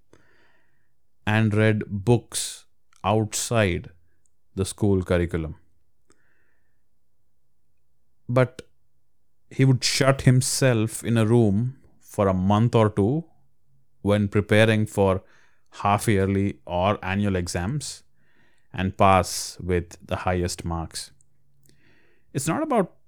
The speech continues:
how long we sit, but how focused we are while we prepare. After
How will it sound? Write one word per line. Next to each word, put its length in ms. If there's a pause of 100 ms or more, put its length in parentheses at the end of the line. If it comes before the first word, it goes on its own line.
(140)
how 240
long 540
we 160
sit, 440 (100)
but 380 (280)
how 340
focused 680
we 240
are 340 (720)
while 340
we 160
prepare. 440 (3000)
After 480